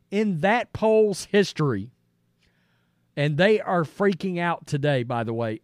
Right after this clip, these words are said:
over that N B C poll. I'm talking about leftists. The survey responded, respondents, quote, "If the election for president were held today with Donald Trump as Republican,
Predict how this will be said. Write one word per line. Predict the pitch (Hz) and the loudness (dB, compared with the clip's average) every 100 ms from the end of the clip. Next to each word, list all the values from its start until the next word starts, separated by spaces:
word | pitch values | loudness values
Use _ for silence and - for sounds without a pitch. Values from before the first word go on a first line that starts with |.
| - | -6
over | 147 139 135 | -4 -2 -2
that | 127 123 - | -2 -4 -4
N | 127 | -8
B | 117 110 | -6 -6
C | - 110 | -8 -10
poll. | 104 101 90 - | -8 -12 -12 -14
I'm | - 120 | -10 -8
talking | 156 135 110 | -6 -6 -6
about | 107 95 | -8 -8
leftists. | 107 98 - - - _ _ _ _ _ _ _ _ | -10 -10 -14 -20 -20 _ _ _ _ _ _ _ _
The | 143 147 | -8 -4
survey | 247 247 247 | 0 2 2
responded, | 233 202 - 247 247 220 208 - _ _ _ _ _ - | 0 -2 -4 -4 -2 -2 -2 -6 _ _ _ _ _ -10
respondents, | 151 156 226 226 208 165 - | -6 -6 -2 -2 -2 -6 -8
quote, | 202 214 170 _ _ _ - | -4 -2 -4 _ _ _ -10
"If | 156 | -8
the | - | -2
election | 160 185 247 - 240 | -2 0 -2 -2 -6
for | 185 | -6
president | 180 233 233 240 202 | -4 -2 -2 -4 -4
were | 170 | -2
held | 226 190 | -2 -4
today | 175 208 254 | -2 0 0
with | 254 160 120 | -2 -6 -4
Donald | 185 190 156 | -4 -4 -6
Trump | 208 180 | -6 -6
as | 185 135 | -6 -6
Republican, | 135 160 240 254 269 247 | -6 -4 -4 -4 -4 -6